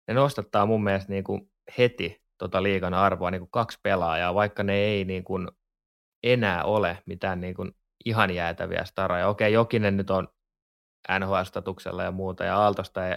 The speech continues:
Jokista ei voi sinänsä verrata, mutta, niin kuin, jokainen varmaan saa tästä kiinni, mitä mä haen takaa, eli tavallaan ne, niin kuin, tulee tänne N S jäähdyttelemään, ja silti ne on, niin kuin, liigassa, niin kuin, nostaa sen seurattavuutta ja kaikkea, niin kuin, ihan huimasti.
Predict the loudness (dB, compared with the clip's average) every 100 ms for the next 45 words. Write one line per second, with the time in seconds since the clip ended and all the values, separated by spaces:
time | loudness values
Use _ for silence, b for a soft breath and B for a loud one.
0 | -4 -4 -4 -6 -4 -4 -4 -4 -4 -2
1 | -2 -2 -2 -6 -4 -4 -2 -2 -6 _
2 | _ _ _ _ _ _ _ -4 0 2
3 | 2 2 2 0 -2 -4 -4 0 0 0
4 | -4 -2 -2 0 4 2 2 0 0 2
5 | 2 2 0 -2 -4 -6 -8 -8 -2 0
6 | 0 -2 -6 -6 -2 0 2 -2 -2 2
7 | 2 0 -8 -8 -8 -6 -8 -4 -4 -2
8 | -4 -6 -6 -8 -8 -4 -4 -4 -8 -8
9 | -10 -12 _ _ _ -18 -18 -10 -6 -6
10 | -4 -6 -6 -10 -14 _ _ _ _ _
11 | _ _ -6 0 2 0 -4 -8 -8 -6
12 | -6 0 0 0 -6 -8 -6 -8 -4 -2
13 | -2 -6 -16